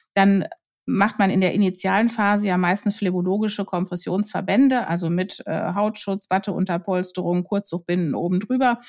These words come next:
um das Ganze, äh, zu entstauen, also wieder in eine normale Beinform zu verwandeln, das Ödem, also diese Wassereinlagerungen da loszuwerden.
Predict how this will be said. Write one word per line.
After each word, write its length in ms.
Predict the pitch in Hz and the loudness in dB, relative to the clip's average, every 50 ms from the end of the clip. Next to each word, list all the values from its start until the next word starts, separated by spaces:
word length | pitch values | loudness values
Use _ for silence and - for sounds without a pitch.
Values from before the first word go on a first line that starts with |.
| - - - - - | -20 -20 -18 -8 0
um 140 | - 208 208 | 2 4 4
das 240 | 196 185 190 - - | 4 2 0 -2 -2
Ganze, 500 | 190 190 202 208 - - 185 170 - - | 0 2 0 0 0 0 -2 -2 -2 -2
äh, 340 | - 180 175 170 156 196 | -2 -2 0 0 -2 -4
zu 280 | - - - - 202 - | -6 -8 -4 -2 -2 -2
entstauen, 800 | - - 156 180 - - - - 180 175 175 190 226 254 277 269 | -2 -2 -4 -4 -4 -4 -4 -2 0 2 2 2 4 4 2 2
also 240 | - 175 180 180 175 | 2 0 -2 0 -2
wieder 200 | 170 165 165 - | -2 -2 -2 -2
in 120 | 165 170 | -2 -2
eine 240 | - - 170 170 170 | -2 -2 -2 0 0
normale 480 | 170 151 165 170 175 175 180 180 175 180 | 0 0 0 0 0 0 0 -2 -2 -2
Beinform 520 | 165 160 160 202 233 - - 226 214 226 | -2 -2 0 0 0 0 0 -2 -2 -2
zu 140 | - 226 208 | -2 -6 -6
verwandeln, 580 | - 208 196 185 190 185 196 202 196 196 190 | -4 -2 -2 0 0 0 0 2 2 2 0
das 220 | 185 160 165 - - | 0 0 -4 -4 -6
Ödem, 400 | - 170 175 165 180 196 208 190 | -8 -6 -4 -2 0 0 0 0
also 160 | 143 170 170 | -2 -4 -6
diese 220 | - 165 170 170 - | -6 -6 -6 -6 -6
Wassereinlagerungen 960 | 190 226 - 226 - - 185 190 190 190 180 180 190 185 185 180 175 175 175 | -6 -6 -4 -6 -6 -4 -2 -2 -2 -2 -2 -4 -4 -4 -2 -2 -2 -2 -2
da 80 | 165 | -2
loszuwerden. 800 | 165 185 - 262 262 - - - 233 220 226 226 226 220 220 - | -4 -4 -4 -4 -6 -6 -8 -6 -4 -2 0 2 2 2 2 0